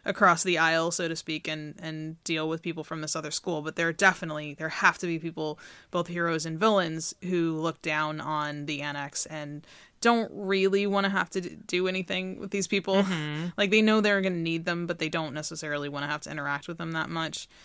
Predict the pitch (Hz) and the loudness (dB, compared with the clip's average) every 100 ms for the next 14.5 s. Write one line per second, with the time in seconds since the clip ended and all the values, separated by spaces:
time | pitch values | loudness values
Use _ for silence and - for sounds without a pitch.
0 | - 185 196 160 185 214 196 - 190 175 | -6 0 2 2 4 4 4 0 -2 -2
1 | 175 185 185 - 165 151 - 151 151 143 | 0 -2 -2 -4 -6 -6 -6 -8 -8 -8
2 | 156 151 143 - - _ _ _ _ - | -6 -6 -6 -14 -20 _ _ _ _ -6
3 | 165 - 180 180 170 196 208 202 - 226 | -6 0 2 2 4 4 4 0 2 4
4 | 233 196 196 - 214 190 208 185 - - | 4 4 2 2 2 2 2 2 2 -4
5 | 170 - 175 170 160 - - - - 202 | -2 2 4 4 0 -6 -10 -6 -2 0
6 | 190 - 180 175 170 175 170 165 160 - | 2 2 0 0 0 0 0 0 0 -4
7 | - _ 202 - 180 151 143 151 - - | -6 _ -4 2 2 4 0 -2 -6 -2
8 | - 165 160 151 143 135 - 160 170 135 | -2 2 2 2 0 -6 -6 -2 0 0
9 | 104 - 175 170 156 - 165 165 - 165 | -2 -6 0 4 4 4 2 2 2 -2
10 | 151 151 165 _ - 190 165 160 156 180 | 0 -2 -6 _ -4 -2 2 4 4 2
11 | 151 - 165 143 107 - - - _ _ | -2 -4 -4 -4 -6 -8 -12 -16 _ _
12 | _ _ _ _ _ _ 180 208 165 214 | _ _ _ _ _ _ 2 4 4 6
13 | 180 165 170 180 175 220 202 202 - 185 | 6 6 2 0 2 4 4 4 2 2
14 | 214 208 196 - | 6 6 4 -2